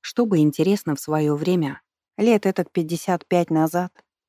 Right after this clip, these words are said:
сказала бы Роза. Роза Пархоменко про это удивительное сходство. Такие вопросы задаёт внучка Виола. Так порой рассуждает по-взрослому.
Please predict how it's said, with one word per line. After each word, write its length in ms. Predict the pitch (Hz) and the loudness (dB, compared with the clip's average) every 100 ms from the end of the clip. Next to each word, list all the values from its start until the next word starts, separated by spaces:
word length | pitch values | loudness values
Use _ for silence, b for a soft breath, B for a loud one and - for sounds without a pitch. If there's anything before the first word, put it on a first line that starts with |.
| _ | _
сказала 460 | - 156 156 151 151 | -4 -2 0 0 0
бы 160 | 160 | 0
Роза. 380 | 147 131 - - _ _ _ - | -2 -4 -8 -20 _ _ _ 0
Роза 300 | 180 220 175 | 2 2 0
Пархоменко 640 | 156 - 220 180 151 151 | -2 0 2 2 0 -2
про 200 | - 151 | -2 -2
это 200 | 175 165 | -2 -4
удивительное 640 | 151 151 165 - 151 151 | -4 -4 -6 -6 -4 -4
сходство. 640 | 151 - 147 - - 131 - _ _ _ _ _ _ _ _ _ - | -6 -8 -8 -8 -16 -14 -16 _ _ _ _ _ _ _ _ _ -4
Такие 340 | 156 - 165 | -2 2 2
вопросы 440 | 143 139 180 - 156 | 2 -2 -4 -2 -2
задаёт 420 | 143 143 143 139 | 0 2 2 0
внучка 380 | 147 143 - 139 | -2 -2 -2 -2
Виола. 480 | 139 139 135 143 - _ _ _ _ | -2 -2 -6 -10 -18 _ _ _ _
Так 260 | - 208 - | -2 -2 0
порой 300 | 170 190 180 | 0 2 2
рассуждает 640 | 160 - 156 160 190 185 | 0 -4 -8 -4 -4 -2
по-взрослому. 800 | - 143 147 147 - 147 139 143 | -4 -2 -2 -4 -6 -8 -8 -10